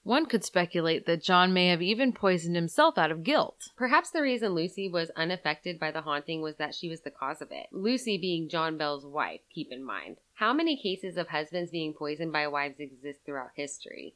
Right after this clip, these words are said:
Speaker 2: It is a very real possibility. Perhaps she too was aware of Betsy's abuse and sought to end it. Perhaps there was no abuse at all, and he was just a bad man, and he was accused of being in some bad business dealings.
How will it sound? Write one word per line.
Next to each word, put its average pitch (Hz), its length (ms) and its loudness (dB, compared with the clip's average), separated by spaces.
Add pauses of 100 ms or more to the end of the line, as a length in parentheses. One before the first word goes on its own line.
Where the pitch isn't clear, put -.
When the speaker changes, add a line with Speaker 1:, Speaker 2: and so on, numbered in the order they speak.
(120)
Speaker 2:
It 208 120 2
is 214 140 2
a 185 60 0
very 180 340 2
real 170 300 0
possibility. 139 920 -8 (100)
Perhaps 247 380 4
she 233 160 -2
too 226 220 -2
was 226 160 0
aware 156 260 -4
of 143 80 -10
Betsy's 143 340 -6
abuse 143 380 -10
and 143 100 -8
sought 135 300 -8
to - 100 -12
end 247 220 -2
it. - 200 -8 (540)
Perhaps 254 420 0
there 180 140 -2
was 175 140 -6
no 156 160 -2
abuse 156 340 -6
at 147 80 -4
all, 175 280 0
and 151 160 -6
he 214 120 -4
was 277 120 -4
just 285 180 -10
a 262 60 -2
bad 208 320 -2
man, 202 340 -4
and 147 140 -6
he 190 80 -2
was 196 120 -4
accused 233 380 -6
of 254 100 -4
being 233 380 -2
in 190 220 -4
some 226 180 -6
bad 196 260 -2
business 202 360 -6
dealings. 131 480 -8